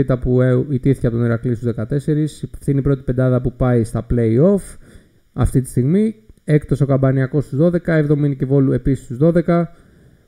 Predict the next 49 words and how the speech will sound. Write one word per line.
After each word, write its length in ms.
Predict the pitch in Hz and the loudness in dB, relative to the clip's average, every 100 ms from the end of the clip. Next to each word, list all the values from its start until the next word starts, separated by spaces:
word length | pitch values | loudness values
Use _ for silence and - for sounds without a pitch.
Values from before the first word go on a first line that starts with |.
| _ | _
όγδοος 380 | 147 151 147 131 | 2 2 2 0
ο 60 | |
Διαγόρας 380 | 135 127 139 131 | 0 0 0 -2
στους 120 | - | -6
εφτά, 340 | - 160 160 160 | -6 -2 -2 -2
ο 60 | |
Εθνικός 420 | 135 131 127 143 147 | -4 -4 -4 -4 -2
Νέου 140 | 147 | -2
Κεραμιδίου 380 | 143 131 135 139 | 0 -2 0 0
με 100 | 131 | -2
την, 220 | 131 127 | -2 -2
ε, 320 | 127 127 127 | -2 0 -2
νίκη 300 | 127 143 147 | -2 -2 -4
του 100 | 127 | -6
σήμερα 260 | - 139 135 | -4 -2 -2
έφτασε 260 | 123 127 | -2 -4
στους 160 | 123 - | -6 -2
έξι 200 | 143 - | -2 0
βαθμούς 480 | 123 113 135 123 - | -4 -2 -2 -4 -4
κόντρα 260 | - 120 | -6 -4
στον 160 | 113 123 | -4 -6
παοκ 200 | 120 117 | -4 -4
Β 100 | 151 175 175 160 - | -4 -2 -2 -4 -4
και 200 | 143 151 | -2 -2
Ουραγός 400 | 139 123 117 131 | -2 -2 0 -2
αυτή 120 | - | -4
τη 60 | |
στιγμή 200 | - 120 | -10 -8
Καβάλα 380 | 120 113 113 117 | -4 -4 -2 -2
με 100 | 113 | -4
τέσσερις 320 | 107 113 113 | -4 -4 -4
βαθμούς. 580 | 123 104 151 170 165 - - - _ _ - | -6 -8 -4 -2 -4 -8 -20 -20 _ _ -12
Σίγουρα 520 | - 156 156 156 151 | 2 4 6 4 2
και 260 | 139 151 | 0 0
στην, 280 | 143 143 131 | 0 0 0
ε, 160 | 131 127 | 2 2
ζώνη 520 | 127 135 131 127 120 | 2 2 2 0 -2
χαμηλά 300 | 117 120 131 | -4 -2 -2
και 140 | 131 131 | -2 -4
ψηλά 600 | - 123 131 135 139 - _ - _ _ _ _ | -4 -4 -2 -2 -4 -10 _ -20 _ _ _ _
θα 160 | - | -4
γίνουν 360 | 127 135 135 131 | 0 0 0 0
τρομερά 360 | 123 117 123 120 | -2 -2 0 -2
παιχνίδια 560 | 110 120 123 123 123 | -2 -2 -2 -2 -2
για 120 | 120 | -2
να 100 | 113 | -2
δούμε 160 | 120 123 | -2 -4
στο 100 | 117 | -2
τέλος 420 | 127 123 120 - | 0 2 0 -6